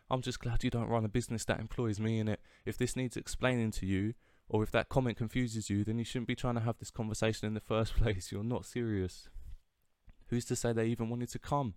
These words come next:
and risk being a bit part player for us when someone else in the Prem or other leagues was offering week in, week out starts?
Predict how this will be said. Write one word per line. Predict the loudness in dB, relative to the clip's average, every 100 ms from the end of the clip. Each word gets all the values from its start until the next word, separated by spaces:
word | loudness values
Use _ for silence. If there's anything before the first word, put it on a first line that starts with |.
| -10 -20 -8
and | -2 -2
risk | -2
being | 0 0 0
a |
bit | 0 -2
part | 0 -2 0
player | 0 0
for | 0 -2
us | -2
when | -2 0
someone | 0 0 0
else | 0 0
in |
the | -2
Prem | 2 0 2
or | 2
other | 2 2
leagues | 0 0
was | 0 0
offering | 0 0 2
week | 2 0
in, | -2
week | -2 -2 -2
out | -2
starts? | -2 -2 -2 -2 -8